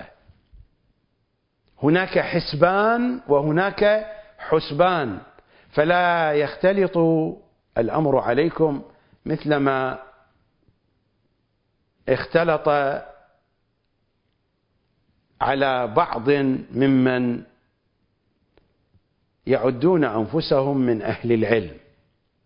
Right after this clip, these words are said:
هناك فارق بين الحسبان والحسبان. الحسبان مصدر من حسب،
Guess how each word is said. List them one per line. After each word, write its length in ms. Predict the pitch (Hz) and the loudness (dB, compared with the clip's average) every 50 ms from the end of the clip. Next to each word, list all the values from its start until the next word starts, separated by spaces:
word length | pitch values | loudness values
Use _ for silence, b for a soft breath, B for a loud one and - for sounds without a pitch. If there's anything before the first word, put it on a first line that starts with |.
| _ _ _ _ _ _ _ _ _ _ _ _ - | _ _ _ _ _ _ _ _ _ _ _ _ -2
هناك 360 | 117 143 151 151 - 156 139 | 0 0 0 0 0 0 0
فارق 600 | - 165 175 185 180 156 123 - - 113 104 92 90 - - _ _ _ _ _ _ _ _ _ _ _ _ _ _ _ _ _ _ _ _ _ | 2 2 2 2 2 0 -2 -2 -2 -4 -4 -4 -6 -10 -14 _ _ _ _ _ _ _ _ _ _ _ _ _ _ _ _ _ _ _ _ _
بين 300 | - 135 151 160 156 151 | 0 0 0 2 2 0
الحسبان 1200 | 147 139 127 107 - - 143 131 - - 123 120 135 147 170 180 190 190 190 190 190 190 190 180 - - | 0 0 -2 -6 -4 -2 -2 -2 -2 -4 -2 0 0 2 2 0 0 0 0 2 2 2 2 2 0 0
والحسبان. 1080 | 127 139 156 175 165 143 - - - 143 - - - 110 120 127 123 113 95 85 73 71 - _ _ _ _ _ _ _ _ _ _ _ _ _ _ _ _ _ _ _ _ _ _ _ _ _ _ _ _ _ _ _ _ _ _ _ _ _ _ _ _ _ _ _ _ _ _ _ _ _ _ _ - _ - | 0 2 2 2 0 -4 -4 -4 -4 -4 -4 -4 -4 -2 -2 0 0 -2 -6 -8 -12 -18 -20 _ _ _ _ _ _ _ _ _ _ _ _ _ _ _ _ _ _ _ _ _ _ _ _ _ _ _ _ _ _ _ _ _ _ _ _ _ _ _ _ _ _ _ _ _ _ _ _ _ _ _ -10 _ -4
الحسبان 880 | 139 135 117 - - 160 143 - - 120 160 180 208 220 226 226 214 214 B B B B B B | -4 -4 -4 -4 -4 -4 -4 -4 -2 -2 0 0 0 0 -2 -4 -6 -8 B B B B B B
مصدر 760 | 113 135 156 190 220 214 202 180 165 208 202 202 202 202 208 | -4 0 0 0 0 0 -4 0 2 2 2 4 2 0 0
من 400 | 202 190 180 175 175 170 156 143 | 0 0 0 2 2 0 0 -2
حسب، 760 | - - - - 175 190 - - - 143 117 87 85 78 | -4 -6 -6 -4 -4 -4 -6 -4 -4 -4 -4 -4 -8 -12